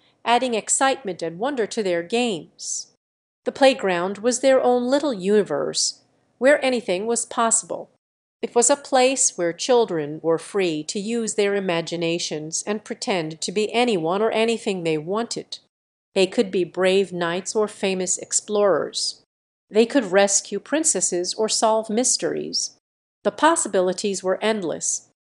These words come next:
As the children continued to explore and create, their friendship grew stronger.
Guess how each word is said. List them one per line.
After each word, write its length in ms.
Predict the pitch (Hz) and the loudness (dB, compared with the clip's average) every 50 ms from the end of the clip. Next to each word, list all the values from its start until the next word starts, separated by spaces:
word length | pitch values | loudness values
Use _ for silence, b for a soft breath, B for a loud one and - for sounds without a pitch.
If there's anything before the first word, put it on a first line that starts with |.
| _ _ _ _ - | _ _ _ _ 2
As 200 | 269 285 269 254 | 2 2 2 2
the 80 | 262 | -2
children 560 | 262 - - 254 226 208 185 170 175 170 170 | -4 -2 0 2 2 2 0 -2 -4 -6 -6
continued 640 | 175 - 262 254 254 - - 339 302 247 226 214 220 | -6 -6 -6 -4 -4 -2 -2 -2 0 0 -2 -2 -4
to 120 | - 269 269 | -6 -6 -6
explore 680 | 269 - - - - - - 226 208 202 202 214 214 | -4 -2 0 -2 0 0 0 0 2 2 2 2 0
and 160 | 214 214 208 | -2 -4 -6
create, 640 | - - - 220 196 180 156 151 147 - - - - _ _ - | -8 -8 -6 -4 -2 -2 -2 -4 -4 -6 -10 -14 -18 _ _ 0
their 120 | 233 233 | 0 0
friendship 640 | 233 - - 302 285 254 220 190 - - 202 - _ | 0 0 -2 -2 -2 -2 -2 -2 -4 -4 -4 -6 _
grew 260 | - 233 247 269 277 | -4 -2 0 0 0
stronger. 720 | 269 - - - - 214 202 208 208 202 - - - - - | 0 0 -2 -2 0 0 0 0 -2 -2 -2 -4 -4 -6 -12